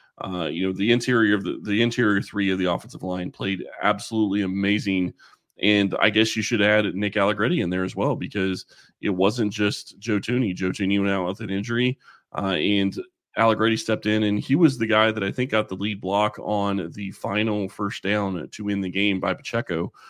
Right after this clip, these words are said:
Uh, it is so important to be able to have a sixth offensive lineman can, that can just step into your offense and go when it needs to happen.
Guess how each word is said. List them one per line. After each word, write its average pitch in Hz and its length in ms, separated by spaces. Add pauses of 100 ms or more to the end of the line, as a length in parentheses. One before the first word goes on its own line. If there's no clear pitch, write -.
(240)
Uh, 92 420
it 117 220
is 117 260
so 123 580
important 104 500
to - 80
be 98 100
able 98 180
to 135 60
have 101 320
a 95 80
sixth - 300
offensive 98 360
lineman 95 320
can, 101 200
that 98 160 (180)
can - 120
just 104 220
step 113 280
into 110 280
your 101 180
offense 95 580 (440)
and 101 280
go 98 640
when 101 220
it 92 80
needs 95 240
to - 100
happen. 95 420